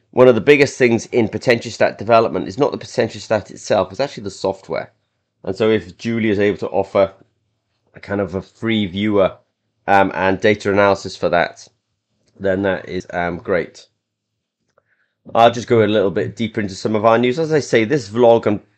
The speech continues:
podcast that we do every Sunday at eight A M is really just intended to be the kind of news from, um, Zimmer Peacock for this week.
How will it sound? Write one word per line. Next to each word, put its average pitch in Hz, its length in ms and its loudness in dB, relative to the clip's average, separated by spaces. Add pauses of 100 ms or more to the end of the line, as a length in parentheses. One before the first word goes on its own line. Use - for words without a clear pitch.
podcast 107 540 2
that 98 120 -2
we 98 80 -4
do 95 240 -6 (920)
every 107 240 2
Sunday 98 260 2
at - 120 -2
eight 95 260 -4
A 95 120 2
M 123 300 4 (560)
is 104 160 -10
really 127 180 2
just - 360 -6
intended 104 500 0
to 104 60 -6
be 104 180 -4
the 95 80 -4
kind 104 220 -2
of 95 100 -2
news 101 340 -4
from, 95 380 -2
um, 90 280 -2 (220)
Zimmer 101 320 -4
Peacock - 400 -8
for 95 160 -8
this 82 240 -10
week. 123 400 -8